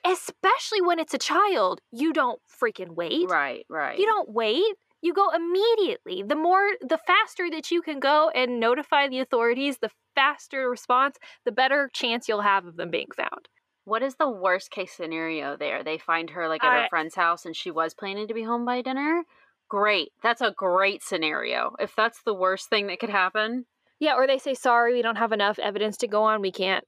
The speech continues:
Speaker 1: look or we can't find her."
Speaker 2: Right. But at least you've
Speaker 1: First of
Speaker 2: done
Speaker 1: all, they
Speaker 2: your
Speaker 1: wouldn't do
Speaker 2: job,
Speaker 1: that.
Speaker 2: so it's not looking bad
Speaker 1: <laughs>
Speaker 2: on you
Speaker 1: Yeah.
Speaker 2: that you did nothing, and then they're not gonna
Speaker 1: Right.
Speaker 2: suspect you when they do have enough evidence to go look
Speaker 1: <laughs>
Speaker 2: around.
Speaker 1: Yeah.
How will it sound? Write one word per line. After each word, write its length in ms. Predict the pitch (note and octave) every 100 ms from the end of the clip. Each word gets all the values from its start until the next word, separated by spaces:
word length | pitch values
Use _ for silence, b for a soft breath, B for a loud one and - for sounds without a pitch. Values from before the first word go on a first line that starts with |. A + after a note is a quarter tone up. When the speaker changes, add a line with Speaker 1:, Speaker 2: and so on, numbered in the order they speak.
| _
Speaker 1:
look 280 | F#3+ A3+ -
or 60 | G3
we 100 | F#3
can't 240 | G3+ -
find 260 | F#3 F#3 G#3+
her." 220 | C4 D4 _
Speaker 2:
Right. 380 | F3+ E3+ - - _ _ _
But 100 | G#3+
at 80 | G#3+
least 320 | A#3 D4 -
you've 160 | C#4 A#3+
Speaker 1:
First 100 | F#4+
of 40 | G#4
Speaker 2:
done 60 |
Speaker 1:
all, 40 | F4+
they 60 |
Speaker 2:
your 100 | - A#3+
Speaker 1:
wouldn't 100 | A#3
do 40 |
Speaker 2:
job, 520 | F#3+ E3+ D#3+ - - -
Speaker 1:
that. 100 | -
Speaker 2:
so 140 | -
it's 120 | G#3 A#3
not 140 | G#3+
looking 280 | G3+ A3 F#3+
bad 180 | F3+ F3+
Speaker 1:
<laughs> 0 |
Speaker 2:
on 180 | E3+ F#4
you 60 |
Speaker 1:
Yeah. 200 | D#5+ C5+
Speaker 2:
that 180 | F3+ -
you 100 | G3
did 240 | F3+ F3 D#3
nothing, 600 | F#3 G#3+ - B2+ - F3+
and 120 | F3+
then 100 | F3
they're 100 | E3+
not 160 | E3+ E3+
gonna 140 | G#3
Speaker 1:
Right. 240 | G#3 G3 F3
Speaker 2:
suspect 400 | - G3+ - -
you 160 | E3+
when 160 | E3 D#3
they 160 | D#3
do 220 | D#3+ G3 G3
have 220 | E3+ D#3
enough 200 | D3+ -
evidence 460 | D3 D3 - C4+ -
to 80 | -
go 100 | -
look 120 | -
Speaker 1:
<laughs> 60 | -
Speaker 2:
around. 380 | - - - - _ _ _ _ _ -
Speaker 1:
Yeah. 400 | A#4+ A#4+ C#4+